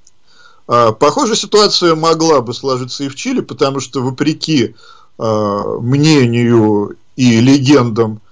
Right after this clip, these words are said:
а, многих, что вот Ц Р У привело Пиночета к власти, Ц Р У и Госдепартамент привели к власти-то скорее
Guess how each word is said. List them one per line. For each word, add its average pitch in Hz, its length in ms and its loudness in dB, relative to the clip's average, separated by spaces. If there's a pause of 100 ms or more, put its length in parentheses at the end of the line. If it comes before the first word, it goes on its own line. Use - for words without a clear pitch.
(320)
а, 104 280 -8
многих, 165 640 2
что 135 260 -2
вот 113 200 -4
Ц - 160 -2
Р 131 80 2
У 127 160 4
привело 117 400 -2
Пиночета 113 480 -4
к 110 60 -8
власти, 208 320 0
Ц - 180 -2
Р 143 80 4
У 220 240 4
и 143 180 2
Госдепартамент 123 1000 -2
привели 127 340 -4
к 180 100 -8
власти-то 156 420 0
скорее 165 600 0